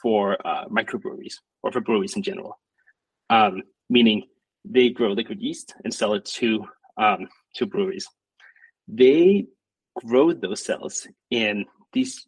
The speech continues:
very, very, very cool bioreactors. And for the listeners, uh, I'm, I'm using quotation marks here for bioreactors, which are plastic bags. Um, n-, not in, not, <laughs> d-, don't think sort of, uh, traditional single-use, uh, uh,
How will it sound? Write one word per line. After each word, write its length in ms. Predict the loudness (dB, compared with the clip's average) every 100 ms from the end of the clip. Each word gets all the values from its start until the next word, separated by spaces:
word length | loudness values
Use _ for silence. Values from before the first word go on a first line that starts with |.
| _
very, 200 | -4 -2
very, 200 | 2 0
very 220 | 0 -2 -2
cool 320 | -4 -6 -6 _ _ _ _ -2
bioreactors. 680 | 0 0 -2 -6 -8 -12 -10
And 120 | -10
for 100 | -6
the 100 | -4
listeners, 500 | -4 -4 -6 -6 -12 _
uh, 420 | 0 0 -2 -8 -10 -8
I'm, 360 | -6 -6 -8 -8 -4
I'm 160 | -2
using 180 | -2 -4
quotation 320 | -6 -6 0
marks 200 | 0 0
here 120 | -4
for 100 | -2
bioreactors, 560 | 2 2 0 -6 -14 -16 -18 -20 _ _
which 180 | 0 4
are 120 | 4
plastic 500 | 2 -4 -4 -4 -2
bags. 460 | -2 -2 -6 -12 -16 _ _ _ _ _ _ _ _ 2
Um, 300 | 2 2 -4 -12 -18 -20 _
n-, 160 | -6 -6
not 280 | 0 2 4
in, 220 | 4 2 2
not, 220 | -2 -2 -8
<laughs> 80 | -8
d-, 100 | -4
don't 180 | -2 0
think 160 | 0 0
sort 160 | -2
of, 140 | -2 -4
uh, 120 | -6 -4
traditional 360 | -4 -2 -2
single-use, 600 | -2 -4 -2 -2 -4 -8 _ -2
uh, 260 | 0 0 -4 _ _ _ _ _ _
uh, 40 | -8